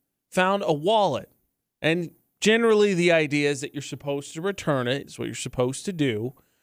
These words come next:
But it had eight hundred bucks on it. He decided, "Well, I mean, this is my lucky day." So he took the eight hundred dollars and then he put the wallet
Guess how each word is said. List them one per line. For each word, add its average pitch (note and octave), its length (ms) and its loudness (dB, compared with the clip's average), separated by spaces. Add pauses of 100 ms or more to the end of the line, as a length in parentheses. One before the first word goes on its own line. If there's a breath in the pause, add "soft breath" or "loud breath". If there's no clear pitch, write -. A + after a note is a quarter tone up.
(240)
But C#3+ 100 2
it D3+ 80 2
had D3+ 240 0
eight F3+ 220 -2
hundred E3+ 260 -2
bucks D#3+ 260 0
on D3 100 0
it. C#3 40 0
He C#3 60 0
decided, C3+ 560 -2 (880)
"Well, C#3 640 4
I C#3 80 4
mean, D3+ 180 2
this C#3+ 180 0
is C#3 140 0
my C#3 140 4
lucky C3+ 340 0
day." G#3 220 4
So E3 220 -2
he E3+ 160 -4
took G#3+ 280 0
the G3+ 140 -2
eight F#3 160 0
hundred E3 280 -2
dollars A3 580 -2
and D3 200 -4
then D#3 80 -4
he E3 100 -4
put E3 220 -4
the D#3+ 100 -2
wallet D#3 380 0